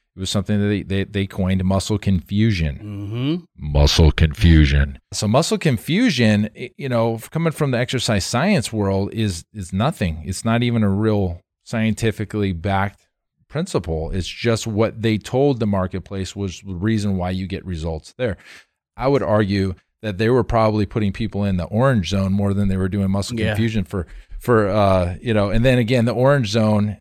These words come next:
Speaker 1: has its own, you know, conflicting s-,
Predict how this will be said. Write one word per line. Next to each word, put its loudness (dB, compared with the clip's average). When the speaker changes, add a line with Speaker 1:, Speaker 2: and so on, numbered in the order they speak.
Speaker 1:
has -4
its -4
own, 0
you -10
know, -4
conflicting 0
s-, -10